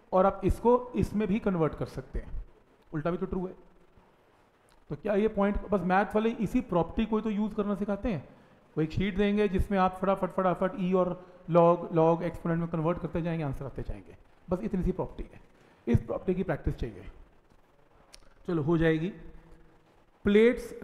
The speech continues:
fifty microfarad capacitor is charged to चार सौ माइक्रो कूलम, का मतलब वो तो already charged है, वो तो charged ही है। Are connected through resistance of one kilo ohm, तो आपको क्या given है, सी पता है, आर पता है, तो time constant तो निकाल ही सकते हो,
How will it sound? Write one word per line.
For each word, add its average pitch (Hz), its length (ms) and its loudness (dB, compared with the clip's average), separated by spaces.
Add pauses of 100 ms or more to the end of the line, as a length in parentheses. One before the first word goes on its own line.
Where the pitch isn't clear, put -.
fifty 214 360 0
microfarad 202 960 4
capacitor 185 540 0
is 208 140 2 (180)
charged 208 680 4
to 226 120 0 (100)
चार 175 200 4
सौ 196 220 2
माइक्रो 165 440 -2 (100)
कूलम, 156 300 0
का 156 120 -6
मतलब 147 340 -4
वो 170 120 -2
तो 170 160 0
already 160 460 2 (720)
charged 135 360 -2
है, - 80 -2 (800)
वो 143 60 -10
तो 165 100 -2
charged 165 360 2
ही 196 120 2
है। 220 120 0 (600)
Are 175 180 4 (100)
connected 190 480 -2
through 240 140 2
resistance 180 540 2
of 214 160 4
one 196 160 2 (100)
kilo 175 240 4
ohm, 143 240 -2
तो 175 60 -2
आपको 165 240 -2
क्या 180 220 2
given 202 240 0
है, 208 60 0
सी 202 240 0
पता 220 220 0
है, 220 60 0
आर 196 220 2
पता 196 200 -2
है, - 140 -6 (100)
तो 190 80 -4
time 220 260 2
constant 202 360 0
तो 208 60 -2
निकाल 175 320 0
ही 165 80 2
सकते 147 300 -6
हो, 107 120 -8